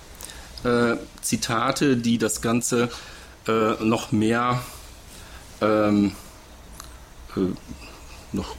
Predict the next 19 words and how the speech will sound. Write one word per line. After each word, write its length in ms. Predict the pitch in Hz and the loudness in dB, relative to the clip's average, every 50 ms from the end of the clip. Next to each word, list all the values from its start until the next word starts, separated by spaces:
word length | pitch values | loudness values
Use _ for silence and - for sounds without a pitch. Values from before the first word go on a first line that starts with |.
| - | -8
präziser 580 | - - 92 - - - 123 123 120 107 101 87 | -6 -4 -4 -2 0 2 2 4 4 4 2 4
ausfalten, 800 | 101 110 139 - - - - 127 127 135 131 - 143 131 127 - - - - - - - - - - - - | 2 2 2 2 0 -2 0 2 2 2 4 4 4 4 4 2 -2 -10 -10 -10 -12 -12 -14 -16 -10 -4 0
dass 160 | 123 120 - | 0 0 2
unser 260 | - 135 127 135 - | 2 2 2 2 2
Erkenntnisvermögen 920 | 107 - - 160 185 208 190 - - 175 170 170 170 170 170 170 165 156 156 | 0 2 2 2 2 2 2 0 0 2 4 4 4 4 4 4 2 2 0
zwei 360 | - - - 143 135 139 147 139 | -2 -4 -2 0 2 2 4 4
Gebiete 520 | 131 120 113 120 120 135 156 - - 180 | 2 2 2 2 2 2 2 2 0 0
kennt, 380 | - - - 160 170 175 170 - | 0 0 0 2 2 2 2 2
so 120 | 135 117 117 104 110 | 0 0 0 2 2
nennt 240 | 113 110 123 131 - | 4 4 4 4 2
er 80 | 143 | 2
das, 240 | 139 147 143 - - | 2 2 0 0 0
das 300 | - 117 - - - - | 0 0 0 0 -2 0
der 140 | - 113 107 | 2 2 4
Naturbegriffe 760 | 104 101 - - 135 139 143 143 120 139 139 139 - - - | 2 2 2 4 4 4 6 4 4 4 2 0 2 2 0
und 160 | 113 101 117 | 2 2 2
das 140 | 107 - - | 0 0 -2
des 180 | - - - | -4 -4 -4
Freiheitsbegriffs. 960 | - - 123 127 104 85 78 - - - 98 90 - 120 156 - - - - | -2 0 2 2 2 2 0 -2 -2 -2 -2 0 0 0 0 -2 -2 -6 -8